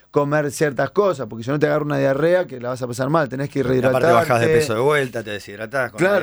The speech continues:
Speaker 2: diarrea.
Speaker 1: te agarra una diarrea, te mata porque vos después, eh, no conseguís recuperar bien el peso, ¿no? Tenés que rehidratarte, tomar sales rehidrata-, re-, rehidratantes para, para cuando estás en una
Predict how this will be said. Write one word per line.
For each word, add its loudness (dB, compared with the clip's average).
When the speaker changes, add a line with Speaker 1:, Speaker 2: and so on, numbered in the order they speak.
Speaker 2:
diarrea. -14
Speaker 1:
te -2
agarra 0
una 0
diarrea, 2
te -6
mata 0
porque -6
vos 0
después, -2
eh, 0
no 0
conseguís 0
recuperar 2
bien -2
el -2
peso, 0
¿no? -4
Tenés 0
que 2
rehidratarte, 0
tomar 0
sales -2
rehidrata-, 0
re-, -2
rehidratantes 0
para, 0
para 0
cuando 2
estás -2
en -6
una -2